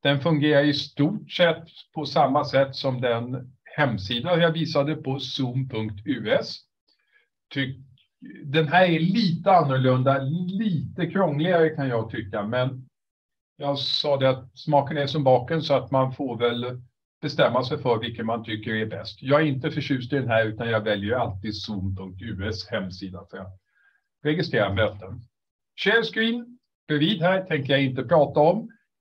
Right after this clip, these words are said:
Inte heller chatten här eller kontakten här uppe. Men däremot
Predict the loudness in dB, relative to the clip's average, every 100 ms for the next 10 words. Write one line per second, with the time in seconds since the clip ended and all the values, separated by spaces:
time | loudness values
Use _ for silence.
0 | -4 -2 2 2 4 2 0 0 0 -4
1 | -6 0 2 2 0 -4 -6 -2 -4 -4
2 | -8 -4 -2 -2 -2 -2 -2 0 4 4
3 | 6 2 2 -4